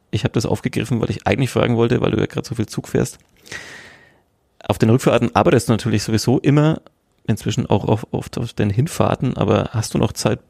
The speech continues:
Bücher zu lesen auf so langen Auswärtsfahrten? Oder nimmst du dir da was mit oder liest du dann, begnügst du dich mit dem Bahnmagazin?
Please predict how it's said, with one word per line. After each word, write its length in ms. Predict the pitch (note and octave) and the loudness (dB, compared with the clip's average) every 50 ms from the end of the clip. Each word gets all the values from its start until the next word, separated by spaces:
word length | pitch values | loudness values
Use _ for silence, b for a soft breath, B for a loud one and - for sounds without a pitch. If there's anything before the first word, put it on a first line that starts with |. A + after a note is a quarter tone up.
| _ _ _ _ _ _ _ _ | _ _ _ _ _ _ _ _
Bücher 240 | - C3+ D3+ - - | -2 0 0 0 -4
zu 120 | - - - | -2 -2 -2
lesen 300 | - - G2+ G#2+ A2+ - | -2 0 -2 -2 -2 -2
auf 120 | - - | -4 -4
so 100 | - - | -4 -2
langen 280 | F#2+ - F#2+ G2 G2 - | -2 0 -2 -2 -2 -4
Auswärtsfahrten? 720 | - A2 G#2+ - - - - - - - - - A2+ A2 - | -4 -4 -4 -4 -6 -8 -6 -4 -4 -4 -4 -4 -6 -8 -4
Oder 200 | - G#2 G2+ G2+ | -2 0 0 0
nimmst 240 | G2+ A#2+ - - | 0 -2 -4 -4
du 40 | - | -2
dir 60 | A2 | 0
da 100 | G#2+ G#2 G2+ | 2 2 2
was 140 | G2+ - - | 2 0 -2
mit 140 | A2 - - | -4 -4 -2
oder 160 | - G#2 - | 0 0 2
liest 220 | G2 G2+ G#2+ - - | 2 0 -2 -2 0
du 20 | - | 2
dann, 180 | G#2 G2+ G2 | 2 2 2
begnügst 340 | - B2+ A2 C3 C3 - - | 0 2 2 2 2 2 2
du 40 | B2 | 0
dich 120 | A2+ A2 | 2 2
mit 100 | A#2+ A2+ | 4 2
dem 100 | G#2+ G#2 - | 2 2 2
Bahnmagazin? 800 | - - - G#2+ A2+ G#2+ G2 F#2 - - - - G#2 G2+ G#2 | 0 0 0 2 2 2 2 0 -2 -2 -2 -2 -2 -2 -2